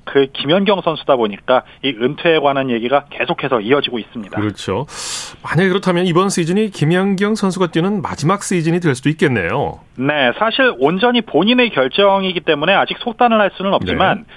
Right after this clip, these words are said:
Speaker 2: 네.
Speaker 1: 은퇴 결정을 내린다면 올 시즌이 마지막 시즌이 되겠죠.
Speaker 2: 예.
Speaker 1: 또 본인도 가장 높은 곳에 있을 때 내려오는 게 좋다고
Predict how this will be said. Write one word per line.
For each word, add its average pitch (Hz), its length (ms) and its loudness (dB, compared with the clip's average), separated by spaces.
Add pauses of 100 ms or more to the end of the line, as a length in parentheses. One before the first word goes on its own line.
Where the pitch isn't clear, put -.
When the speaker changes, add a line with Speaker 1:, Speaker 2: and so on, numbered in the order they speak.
(160)
Speaker 2:
네. 127 60 2
Speaker 1:
은퇴 208 260 0
결정을 220 440 0
내린다면 175 600 2
올 143 180 4
시즌이 185 400 2
마지막 214 460 0
시즌이 165 340 -4
되겠죠. 123 520 0 (100)
Speaker 2:
예. 87 240 -4
Speaker 1:
또 104 80 2
본인도 190 580 0
가장 175 340 -2
높은 262 320 -2
곳에 240 280 2
있을 214 200 -2
때 208 120 0
내려오는 165 400 2
게 165 100 2
좋다고 170 460 -2